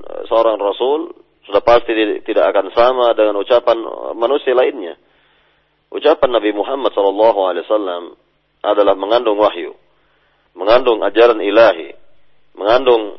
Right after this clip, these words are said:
ya, ajaran, eh, Tuhan alam semesta. Maka apa saja yang beliau ucapkan dari lisan beliau yang mulia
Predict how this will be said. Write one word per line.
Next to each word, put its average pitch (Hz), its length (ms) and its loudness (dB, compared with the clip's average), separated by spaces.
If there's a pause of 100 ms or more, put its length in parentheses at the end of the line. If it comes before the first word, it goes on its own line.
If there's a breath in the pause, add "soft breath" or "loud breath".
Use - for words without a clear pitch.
(140)
ya, - 160 -12 (160)
ajaran, 110 480 2 (240)
eh, 104 640 2 (160)
Tuhan 120 320 2
alam 110 240 2
semesta. 113 560 -4 (880)
Maka 92 320 2
apa 120 400 4
saja 117 240 2
yang 104 320 -2
beliau 98 160 0
ucapkan 117 400 0
dari 101 160 2
lisan 113 320 -2
beliau 107 320 2
yang 101 80 -10
mulia 135 400 -2